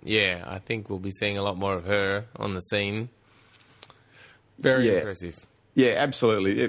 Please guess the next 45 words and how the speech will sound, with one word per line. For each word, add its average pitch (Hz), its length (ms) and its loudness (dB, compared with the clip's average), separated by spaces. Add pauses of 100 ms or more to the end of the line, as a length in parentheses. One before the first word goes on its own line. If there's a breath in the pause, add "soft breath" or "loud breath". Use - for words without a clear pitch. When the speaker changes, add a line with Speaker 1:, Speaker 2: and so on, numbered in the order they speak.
Speaker 2:
very 147 340 4
impressive, 101 640 -2
uh, 87 260 4
indeed. 87 520 2
So, 92 260 4 (340 loud breath)
yeah, 92 160 4
sixteen 123 540 2
years 95 160 2
of 87 100 2
age, 85 480 0 (180)
taking 110 300 2
the 87 80 0
title. 85 480 0 (400 soft breath)
Um, 78 460 0
I 98 140 2
am 87 180 2
impressed. - 580 -2 (600)
Speaker 1:
Indeed. 92 720 -2
Um, 98 380 -4
yeah, 135 260 0
so 147 180 0
what's 165 220 -2
up, 156 320 -4
uh, 131 300 0
what's 147 180 -4
up 131 120 -2
next 156 400 -6 (280)
in 120 180 -8
the 113 180 -4 (380)
World 131 220 6
Speaker 2:
Yes. 170 220 4
Speaker 1:
Tournaments? 113 420 -12 (180 soft breath)
Speaker 2:
So, 220 220 6
the, 165 160 -2
yeah, 214 220 4
the 202 80 4
World 294 280 2
Tour, 185 300 4 (340)
I 110 60 2
mean, 165 220 2
just - 200 0
rolls 113 480 2
on, 160 260 2
and, 117 300 0
uh, 120 240 2